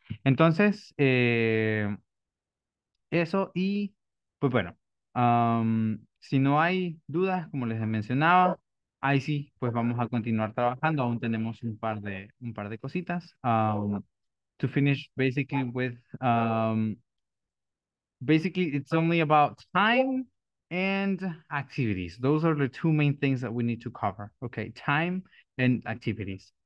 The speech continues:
Apart from that, we are, uh, basically done with, you know, everything that has to do with the platform.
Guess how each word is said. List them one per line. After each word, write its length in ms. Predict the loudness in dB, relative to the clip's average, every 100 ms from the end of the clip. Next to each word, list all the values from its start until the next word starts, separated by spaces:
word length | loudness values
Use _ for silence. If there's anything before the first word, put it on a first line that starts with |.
| _ _
Apart 300 | 0 2 2
from 160 | 2 2
that, 300 | 4 2 -4 _ _
we 340 | -2 2 2 2
are, 640 | 2 2 2 0 -2 -6 -12 -4
uh, 380 | 0 0 0 -4
basically 480 | -4 -4 -4 -4
done 380 | 2 4 4 0 -8 _
with, 180 | -4 -4 _ _ _
you 100 | 0
know, 240 | 0 -2
everything 440 | -4 -6 -4 -2 -2
that 140 | 0
has 200 | -2 -4
to 120 | -6 -6
do 240 | -4 -4 -8 _ _ _
with 200 | 0 0 0 _ _
the 100 | -8
platform. 380 | -6 -8 -10